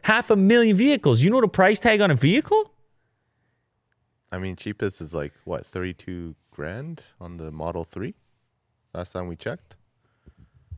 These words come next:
Speaker 1: Vehicles cost money, Will.
Speaker 2: <laughs> Yes, quite a lot.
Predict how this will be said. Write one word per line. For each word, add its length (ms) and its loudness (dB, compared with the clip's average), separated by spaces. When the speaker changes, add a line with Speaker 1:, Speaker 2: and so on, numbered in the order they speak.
Speaker 1:
Vehicles 380 2
cost 260 0
money, 220 2
Will. 240 0
Speaker 2:
<laughs> 380 -6
Yes, 440 -8
quite 160 0
a 60 2
lot. 180 -2